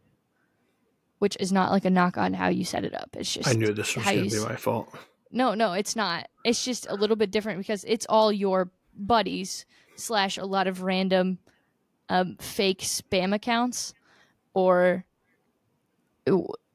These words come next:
Speaker 1: uh, or women that don't care about our <laughs> barbecue, but they want us to see their profile because you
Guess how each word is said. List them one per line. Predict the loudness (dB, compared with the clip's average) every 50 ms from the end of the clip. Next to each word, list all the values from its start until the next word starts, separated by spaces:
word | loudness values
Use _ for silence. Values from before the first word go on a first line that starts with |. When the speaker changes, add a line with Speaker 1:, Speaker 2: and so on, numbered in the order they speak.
| _ _ -4
Speaker 1:
uh, | -2 0 0 0 -2 -4 -8 -16 -18 -20 -20 -20 _ _ _ _ _ _ _ -20 -20 -20 -20 _ -2
or | 0 2 2 2
women | 2 2 2 2 2 2 2 0 -2 -4 -6 -10 _ -10
that | -4 -4 -2 -2 -4 -2 0
don't | 2 2 2 0 _ -12
care | -8 -4 -4 -2 -2
about | 0 2 2 2 2
our | 2 0
<laughs> | -2 -4 -6 -8
barbecue, | -10 -10 -10 -8 -8 -6 -4 -4 -4
but | -2 -2 -2 0
they | 0 0
want | 2 2 0 0 0
us | -2 -2
to | -2 -4
see | -4 -2 0 2
their | 2 0
profile | 0 2 0 0 2 2 2 2 2 2 0
because | -4 -4 -2 -2 -2 -2 -2
you | -4 -2 0 0 2 0 0